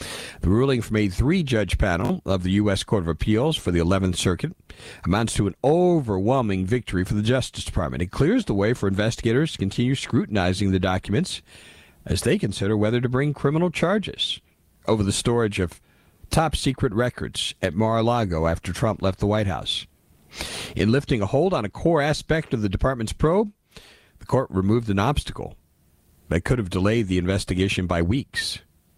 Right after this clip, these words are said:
The appeals court also pointedly noted Trump had presented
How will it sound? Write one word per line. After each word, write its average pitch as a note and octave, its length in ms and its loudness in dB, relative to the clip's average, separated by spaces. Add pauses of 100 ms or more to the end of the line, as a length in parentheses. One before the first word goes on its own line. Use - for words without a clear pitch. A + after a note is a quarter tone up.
(1700)
The G2 100 4
appeals C3 380 2
court C#3 220 2
also C#3 300 0
pointedly C#3+ 480 0
noted C#3+ 420 0
Trump C#3 280 0
had B2+ 260 0
presented B2 600 0